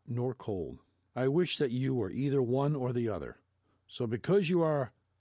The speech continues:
lukewarm, neither hot nor cold, I am about to spit you out of my mouth. You say, 'I am rich, I have requi-, I have acquired wealth,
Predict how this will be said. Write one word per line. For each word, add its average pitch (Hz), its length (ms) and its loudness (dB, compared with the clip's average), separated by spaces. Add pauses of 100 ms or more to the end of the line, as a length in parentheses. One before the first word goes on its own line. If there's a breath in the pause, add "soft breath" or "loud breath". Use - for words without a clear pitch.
lukewarm, 120 880 0 (160)
neither 170 340 4
hot 131 340 0
nor 135 240 0
cold, 95 460 -4 (120)
I 113 120 0
am 123 80 2
about 120 300 0
to - 80 -6
spit - 320 -2
you 120 340 -2 (380)
out 98 120 0
of 90 140 -6
my 95 100 -4
mouth. 85 380 -6 (480)
You 123 80 -6
say, 151 300 2
'I 131 180 0
am 120 140 0
rich, 165 340 0
I 117 120 0
have 113 100 0
requi-, 117 520 -2
I 113 120 0
have 101 100 -4
acquired 107 500 -2
wealth, 135 380 0